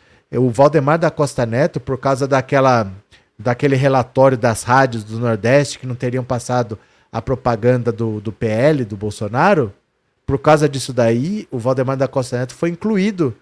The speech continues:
no relatório do, no inquérito das fake news. Então, por causa dessas ideias bolsonaristas radicais, o P L se ferrou.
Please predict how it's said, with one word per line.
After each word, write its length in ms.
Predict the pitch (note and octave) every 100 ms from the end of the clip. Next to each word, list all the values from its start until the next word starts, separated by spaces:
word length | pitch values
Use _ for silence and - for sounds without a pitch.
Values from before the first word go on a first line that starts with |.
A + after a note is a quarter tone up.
| _
no 100 | B2+
relatório 600 | B2+ D3 D3 D3 D3 D#3
do, 440 | C3+ B2+ B2+ A2+ A2+
no 120 | C#3
inquérito 400 | C#3 C#3 C#3 C#3+
das 220 | D#3+ E3+
fake 220 | - G3 A3
news. 500 | F3 F3+ G3 - - _ _ _ _ _ _ _ _ _ _
Então, 260 | D3 C3+ F3
por 240 | - F3+
causa 360 | - D3 G#3+ G#3
dessas 340 | D#3 C#3+ C#3
ideias 420 | C3 A#2 B2 B2+ A2+
bolsonaristas 720 | B2 A2 B2 A#2+ A#2 A2 A#2
radicais, 560 | A#2+ A2 - A#2 F3 F#3
o 60 |
P 160 | - B2
L 220 | B2 E3
se 160 | - G#3+
ferrou. 480 | D4+ A#3+ F3 D#3+